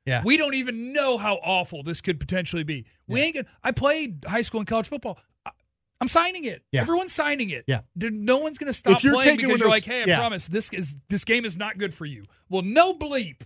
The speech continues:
Speaker 1: Yeah, if you're taking a scholarship, you're going out there and playing. That's,
Speaker 2: Yes.
Speaker 1: that's the way it is. But yeah, it, it's, it, they try and make it uniform with the way that the rules, but it's interpreted so many different ways by these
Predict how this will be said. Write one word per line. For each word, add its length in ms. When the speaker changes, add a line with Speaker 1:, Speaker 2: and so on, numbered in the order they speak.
Speaker 1:
Yeah, 140
if 180
you're 80
taking 340
a 40
scholarship, 720
you're 180
going 180
out 180
there 100
and 100
playing. 400
That's, 260
Speaker 2:
Yes. 140
Speaker 1:
that's 280
the 100
way 140
it 100
is. 160
But 180
yeah, 140
it, 180
it's, 280
it, 260
they 100
try 260
and 80
make 180
it 80
uniform 540
with 140
the 60
way 260
that 160
the 100
rules, 320
but 140
it's 180
interpreted 680
so 220
many 180
different 320
ways 260
by 140
these 280